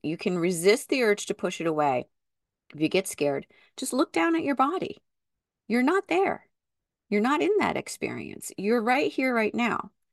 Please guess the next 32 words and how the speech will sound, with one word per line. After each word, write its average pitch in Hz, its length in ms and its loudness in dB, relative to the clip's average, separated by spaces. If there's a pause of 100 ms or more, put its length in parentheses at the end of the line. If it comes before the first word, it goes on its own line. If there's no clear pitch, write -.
(120)
And 185 180 2
by 196 140 6
looking 269 380 2
down 220 280 2
at - 160 0
your 160 140 -2
body, 214 480 2 (300)
by 180 160 4
looking 220 420 0
at - 220 0
things 196 260 0
around 170 340 0
you 180 120 -2
in 160 160 -4
the 151 80 -4
room, 185 440 0 (300)
that 233 160 4
helps 247 300 -2
to 208 100 0
keep 202 260 -2
you 180 120 0
grounded 170 440 0
in 160 140 -4
the 156 60 -6
present 156 400 -2
moment. 147 340 -2
And 147 160 -2
you 156 120 -4
can 156 320 -6 (180)
understand 165 840 0
that - 220 0
you're 170 240 0